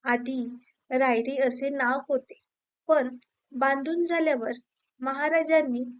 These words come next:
त्याचे नाव ठेवले रायगड, म्हणजे राजाचा गड. आणि नावाप्रमाणेच महाराजांनी या गडाला स्वराज्याची राजधानी केले. या गडावर महाराजांनी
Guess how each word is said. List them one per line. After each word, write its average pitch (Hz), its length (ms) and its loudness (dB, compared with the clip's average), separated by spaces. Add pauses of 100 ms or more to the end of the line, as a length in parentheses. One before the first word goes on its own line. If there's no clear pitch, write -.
त्याचे 277 340 0
नाव 269 260 -2
ठेवले 269 400 0
रायगड, 254 400 0 (1080)
म्हणजे 247 400 0 (420)
राजाचा 247 540 0 (100)
गड. 202 140 -6 (1800)
आणि 311 280 0 (420)
नावाप्रमाणेच 285 960 4 (120)
महाराजांनी 262 840 0 (280)
या 277 220 0
गडाला 233 380 0 (840)
स्वराज्याची 311 800 2 (320)
राजधानी 247 560 -4 (120)
केले. 262 180 -4 (1120)
या 277 240 0
गडावर 254 460 0 (340)
महाराजांनी 302 840 -2